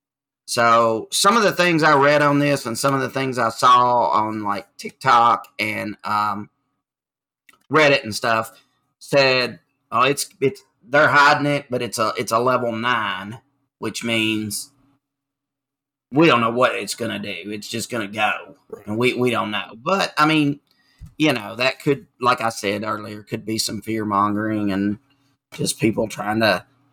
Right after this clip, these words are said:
Speaker 1: get, get views. So,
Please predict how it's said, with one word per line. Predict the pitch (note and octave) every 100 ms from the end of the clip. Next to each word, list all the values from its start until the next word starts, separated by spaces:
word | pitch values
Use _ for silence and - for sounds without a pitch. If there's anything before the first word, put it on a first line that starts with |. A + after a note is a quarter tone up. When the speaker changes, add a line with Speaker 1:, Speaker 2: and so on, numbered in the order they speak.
| _
Speaker 1:
get, | G#2 A#2 - _ _ _ _ _ _ _ _ _
get | D3+ G3
views. | C#3 C#3+ B2 A#2+ A#2 - _ _ _ _ _ _ _ _ -
So, | A2 G#2+ G#2 G2+